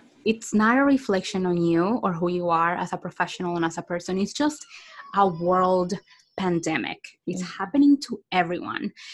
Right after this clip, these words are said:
Speaker 1: And if you think that it's just you, drop the ego, because it's an ego thing that we all have, that we all think that only we are going through what we're going through. And so it's what you do with it.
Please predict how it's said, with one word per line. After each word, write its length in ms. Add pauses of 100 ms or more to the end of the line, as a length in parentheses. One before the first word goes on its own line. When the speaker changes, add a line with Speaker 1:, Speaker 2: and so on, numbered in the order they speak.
(140)
Speaker 1:
And 100
if 140
you 100
think 200
that 100
it's 120
just 300
you, 380 (180)
drop 300
the 60
ego, 420 (340)
because 220
it's 140
an 140
ego 340
thing 260
that 160
we 140
all 160
have, 420
that 160
we 160
all 100
think 320
that 160 (140)
only 360
we 360
are 180
going 240
through 120
what 140
we're 220
going 140
through. 280 (500)
And 120
so 460
it's 180
what 140
you 120
do 160
with 240
it. 140